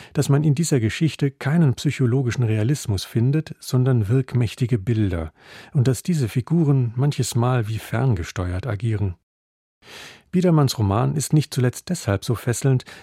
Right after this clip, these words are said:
weil er die Sehnsucht nach eindeutigen, starken Gefühlen bedient. Das wiederum ist, das lehrt einen Blick in die Literaturgeschichte,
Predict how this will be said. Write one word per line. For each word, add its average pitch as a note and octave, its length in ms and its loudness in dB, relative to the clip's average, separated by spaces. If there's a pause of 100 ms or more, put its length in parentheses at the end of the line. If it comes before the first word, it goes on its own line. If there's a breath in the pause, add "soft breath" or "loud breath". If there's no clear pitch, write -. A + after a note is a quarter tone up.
(120)
weil A#2+ 160 0
er C3+ 80 0
die A#2+ 80 -4
Sehnsucht C3 580 0
nach A2 140 0
eindeutigen, A#2 800 2
starken A2+ 500 0
Gefühlen G2 560 0
bedient. F#2+ 500 -4 (840 loud breath)
Das - 240 -2
wiederum G#2+ 460 2
ist, - 320 -2 (180)
das - 180 -6
lehrt D3 260 0
einen A#2 220 2
Blick B2 260 0
in A#2 100 2
die G#2+ 80 0
Literaturgeschichte, G#2+ 1040 -2